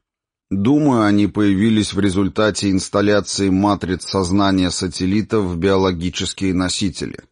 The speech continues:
высказался Игнат. «Подозреваю, что это не случайность.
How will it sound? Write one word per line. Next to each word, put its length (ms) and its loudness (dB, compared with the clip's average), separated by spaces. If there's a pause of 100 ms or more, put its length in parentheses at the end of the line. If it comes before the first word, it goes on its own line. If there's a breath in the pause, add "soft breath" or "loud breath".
(320)
высказался 760 -2
Игнат. 520 -6 (520)
«Подозреваю, 760 2
что 200 -2
это 280 0
не 100 0
случайность. 880 -4